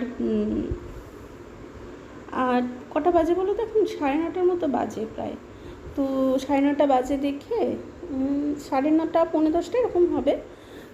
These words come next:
তো, উম, তন্নির বাবাকে আর ঠাকুমার জলখাবারটা আমি আগে করে দিচ্ছি, কারণ, উম, already আমাদের জলখাবারের টাইম হচ্ছে দশটার মধ্যে আর কি। ওই দশটা কি সাড়ে দশটার মধ্যে আমরা খাই।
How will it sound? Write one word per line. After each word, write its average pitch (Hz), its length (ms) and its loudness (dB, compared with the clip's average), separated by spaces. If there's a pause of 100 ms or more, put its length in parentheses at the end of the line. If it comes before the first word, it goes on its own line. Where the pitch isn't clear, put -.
(140)
তো, 294 80 2
উম, 254 600 2 (100)
তন্নির 285 360 4
বাবাকে 254 460 0
আর 392 120 2 (120)
ঠাকুমার 254 720 -2
জলখাবারটা 233 600 0
আমি 240 180 2
আগে 226 180 -2 (100)
করে 233 180 2
দিচ্ছি, 226 380 -4 (100)
কারণ, 226 300 4
উম, 233 580 0
already 269 320 4
আমাদের 254 500 4 (560)
জলখাবারের 277 640 4
টাইম 240 280 4
হচ্ছে 285 200 2
দশটার 240 480 2
মধ্যে 220 460 0
আর 208 60 0 (160)
কি। 349 100 -2 (280)
ওই 339 100 -2
দশটা 254 520 4
কি 262 180 -2
সাড়ে 226 280 0
দশটার 240 400 0
মধ্যে 220 420 0
আমরা 226 220 -2 (100)
খাই। - 180 -2